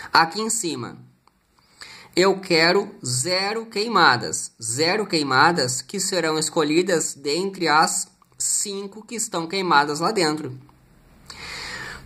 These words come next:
Bom, se tem cinco queimadas lá dentro, é porque tem sete que estão perfeitas, porque o cinco mais sete fecha o doze.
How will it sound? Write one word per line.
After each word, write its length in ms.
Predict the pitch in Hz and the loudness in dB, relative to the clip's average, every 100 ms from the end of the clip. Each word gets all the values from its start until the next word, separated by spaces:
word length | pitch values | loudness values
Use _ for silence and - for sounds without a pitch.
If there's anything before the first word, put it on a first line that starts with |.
| - | -2
Bom, 320 | - 175 117 - | 4 4 2 -4
se 220 | - 247 | -6 -6
tem 240 | 233 220 220 | -6 -6 -4
cinco 440 | - - 359 339 | -4 -4 -6 -8
queimadas 600 | 175 156 151 143 139 131 | -6 -2 2 2 2 -2
lá 100 | 131 | -2
dentro, 580 | 127 151 202 190 123 127 - | 0 2 2 0 -4 -6 -2
é 120 | 160 | 0
porque 280 | 175 175 185 | 0 0 0
tem 240 | 196 233 | -2 -2
sete 600 | 220 - 202 165 170 175 | -4 -4 -4 -4 -6 -8
que 80 | - | -10
estão 260 | 214 180 170 | -8 -6 -6
perfeitas, 600 | 185 214 220 185 147 123 | -6 -2 0 0 0 -4
porque 260 | - 143 139 | -6 -8 -4
o 100 | 143 | -2
cinco 360 | - 165 165 | -2 -4 -6
mais 200 | 156 143 | -8 -6
sete 300 | 143 151 151 | -6 -6 -8
fecha 220 | - 160 208 | -8 -6 -4
o 60 | |
doze. 460 | 208 170 135 107 | 0 2 0 -4